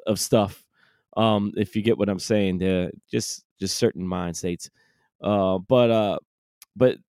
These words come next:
yes, Utah, I, obviously is where the All-Star game is happening at also. And, um, listen, uh, I, I don't mean to get on a tangent, but I think it's kind of funny how, um, they know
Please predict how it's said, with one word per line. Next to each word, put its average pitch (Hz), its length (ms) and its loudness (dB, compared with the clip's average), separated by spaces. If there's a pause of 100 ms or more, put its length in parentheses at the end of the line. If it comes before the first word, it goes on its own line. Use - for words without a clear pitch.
yes, 123 420 2 (240)
Utah, 113 500 2
I, 104 360 0
obviously 95 500 0
is 95 240 -4 (400)
where 104 140 0
the 90 60 0
All-Star 95 360 2
game 92 260 -2
is 90 120 -4
happening 90 420 -2
at 87 140 -2
also. 92 460 0 (100)
And, 95 240 -2
um, 82 400 -6 (1080)
listen, 113 520 2
uh, 104 280 0 (160)
I, 85 440 -8
I - 20 2
don't 123 200 2
mean 139 240 0
to 107 360 2
get 110 220 0
on 104 160 4
a 95 40 0
tangent, 92 540 -2
but 90 240 -2
I 92 140 -2 (100)
think 117 220 -2
it's 107 200 -2
kind 98 280 -4
of 90 140 -4 (460)
funny 95 300 0
how, 85 460 -4 (580)
um, 92 480 0 (300)
they 113 320 0
know 104 500 0